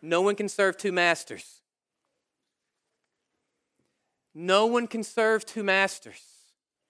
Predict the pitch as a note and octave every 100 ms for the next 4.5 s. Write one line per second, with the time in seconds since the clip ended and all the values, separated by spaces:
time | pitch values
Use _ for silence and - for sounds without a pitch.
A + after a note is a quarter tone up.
0 | _ _ _ _ _ _ - G3+ F3+ -
1 | C4+ C4 A3+ G#3+ G#3+ A3 A3 B3 B3+ B3
2 | B3 B3 - - - A3 - G#3 G#3+ A#3+
3 | D#4+ F4+ G3+ A3 A#3 A#3 A3+ G#3+ A3+ G#3
4 | A3+ - B3 G#3 G3+